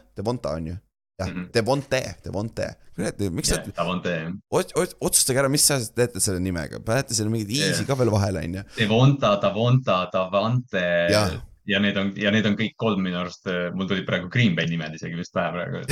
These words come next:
Speaker 2: äh, et neid, äh, Dev, äh, variante on palju.
Speaker 1: Et ta põhimõtteliselt ei mänginudki eelmine aasta, esimese raundi pikk Georgiast, kaitseliini mängija. Tema peab step up ima. Qu-, Quay, Quay Walker, kes mängis eelmine aasta päris palju, aga struggle'is kohati ikka üllatavalt palju seal
Speaker 2: Ja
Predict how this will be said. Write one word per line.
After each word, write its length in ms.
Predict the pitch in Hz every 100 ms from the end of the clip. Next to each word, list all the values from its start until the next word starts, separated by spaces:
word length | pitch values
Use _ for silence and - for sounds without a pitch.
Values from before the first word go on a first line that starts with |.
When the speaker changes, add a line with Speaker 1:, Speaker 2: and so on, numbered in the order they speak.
| -
Speaker 2:
äh, 260 | 87 82
et 120 | 85 87
neid, 260 | - -
äh, 220 | 80 80 - - _
Dev, 380 | 90 107 104 85
äh, 340 | 87 90 87 80
variante 400 | 87 92 98 -
on 60 | 85
palju. 220 | 85 76 _ _ -
Speaker 1:
Et 220 | 107 107 - _ _
ta 140 | 117
põhimõtteliselt 360 | 117 135 127 90
ei 60 | 107
mänginudki 400 | 107 82 - 87
eelmine 160 | 71
aasta, 140 | 71 85
esimese 260 | 95 92
raundi 160 | 98 90
pikk 160 | 90 -
Georgiast, 480 | 95 76 - - -
kaitseliini 480 | 92 92 92 92 87
mängija. 320 | 90 80 55 - _ - - _ _ _ _ _ -
Tema 200 | 120 104
peab 100 | 90
step 300 | - 98 -
up 160 | 92 78
ima. 160 | 65 - -
Qu-, 260 | - 117 -
Quay, 640 | - 117 120 107 95 85
Quay 380 | - 120 127 110
Walker, 460 | 101 113 110 82 67 - _ _ _ 98
kes 100 | 98
mängis 400 | 117 180 127 95
eelmine 220 | 101 90
aasta 100 | -
päris 160 | 110 -
palju, 240 | 127 147
aga 100 | 110 -
struggle'is 540 | - 120 135 110 -
kohati 400 | - 95 85 -
ikka 140 | 78 104
üllatavalt 400 | 110 - - -
palju 220 | 82 78 78
seal 200 | 82
Speaker 2:
Ja 120 | 131